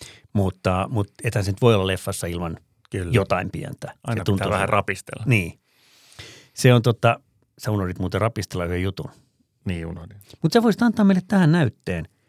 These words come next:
Speaker 1: että miltä se saattoi kuulostaa, kun se, ö, edellä mainittu Titanic – osuu siihen jäävuoreen, että minkälainen se on se rutina? Onko se tommonen, kun se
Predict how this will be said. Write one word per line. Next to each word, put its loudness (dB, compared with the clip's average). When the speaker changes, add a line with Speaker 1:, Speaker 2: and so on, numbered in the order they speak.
Speaker 1:
että 0
miltä 4
se 6
saattoi 2
kuulostaa, 2
kun 2
se, 2
ö, -10
edellä 6
mainittu -2
Titanic – 0
osuu 2
siihen 0
jäävuoreen, 2
että -4
minkälainen 2
se -2
on -2
se -4
rutina? 2
Onko 6
se 2
tommonen, 6
kun 2
se 2